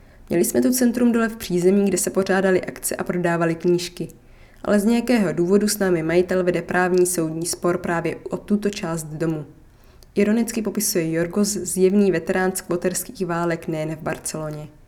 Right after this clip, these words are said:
On i jeho spolubydlící očekávají návštěvu úředníků oznamujících evikci každým dnem.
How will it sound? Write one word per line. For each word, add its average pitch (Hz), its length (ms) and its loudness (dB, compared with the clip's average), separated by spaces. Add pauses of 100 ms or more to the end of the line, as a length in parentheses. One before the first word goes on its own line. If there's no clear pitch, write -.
(460)
On 208 160 4
i - 120 0
jeho 254 160 6
spolubydlící 208 800 4
očekávají 202 600 0
návštěvu 180 480 2
úředníků 180 720 2
oznamujících 196 800 0
evikci 175 380 -2
každým 156 500 -6
dnem. 151 380 -6